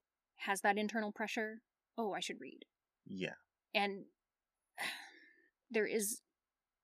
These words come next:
Speaker 1: a limited number of books you will be able to read in your lifetime. Some of those may be, like, challenging and rewarding in their own way, and others might be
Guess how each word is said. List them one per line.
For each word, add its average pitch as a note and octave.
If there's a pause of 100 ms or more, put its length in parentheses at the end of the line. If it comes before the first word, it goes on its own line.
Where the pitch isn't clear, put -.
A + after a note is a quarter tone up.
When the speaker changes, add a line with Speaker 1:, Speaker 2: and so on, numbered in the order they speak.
(260)
Speaker 1:
a A#3
limited B3
number G#3+
of F#3
books F#3+
you G3
will F#3+
be F#3+
able F#3+
to -
read F#3
in F#3+
your F#3
lifetime. F3 (680)
Some C4
of C4
those C#4+ (840)
may G#3+
be, A3 (180)
like, F#3 (160)
challenging E4
and A3+
rewarding A3
in A3+
their G#3+
own A3
way, D#4
and A3
others A#3+
might B3
be C4